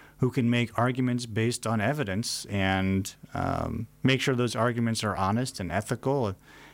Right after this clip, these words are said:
And, uh, I'd say that some of these arguments that you're alluding to are not honest and ethical. And so we need to be able to teach people,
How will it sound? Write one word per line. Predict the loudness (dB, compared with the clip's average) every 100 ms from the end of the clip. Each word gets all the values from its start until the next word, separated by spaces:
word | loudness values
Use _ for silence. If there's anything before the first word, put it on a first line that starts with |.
| -20 -14 -2
And, | 2 2 2 2
uh, | 2 2 0
I'd | 0 -2
say | 0 0
that | 0 -2 -2
some | 0 0
of |
these | 0 0
arguments | 0 0 0 0
that | -2 -2
you're | 0
alluding | 0 0 0 0
to | 0 0 2
are | 2
not | 2 2 0 _ _ _ _ -4
honest | 0 0 -2 -2
and | -2
ethical. | -2 -2 -6 -8 -8 -6
And | -4 0
so | 2 2
we | 2
need | 2 2
to | 0
be | 0
able | 0 -2
to |
teach | -4 -2 -2
people, | -2 -2 0 -2